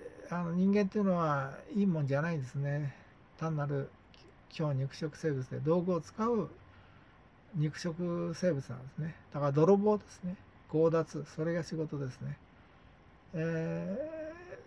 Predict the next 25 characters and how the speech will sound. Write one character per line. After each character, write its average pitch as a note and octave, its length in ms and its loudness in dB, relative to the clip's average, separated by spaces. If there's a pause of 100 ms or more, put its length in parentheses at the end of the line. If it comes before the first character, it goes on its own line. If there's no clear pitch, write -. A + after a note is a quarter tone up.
(260)
ー、 - 20 -4
で、 A#3 100 0
今 B3+ 200 0
回 A#3 120 6
言 G3 80 8
い - 40 -2
た G#3+ 100 4
か G#3+ 80 2
っ G#3 100 -2
た A#3 120 -4
の C4+ 80 -2
は A#3+ 100 -2
そ G3 160 0
う F#3 40 2
い - 40 2
う F3+ 40 0
こ G3+ 100 2
と F#3+ 60 2
で E3+ 60 -8
す - 60 -12
ね。 G3 160 2
私 F#3 320 0
の G3 100 0
仕 G3 120 -4
事 G3 180 -2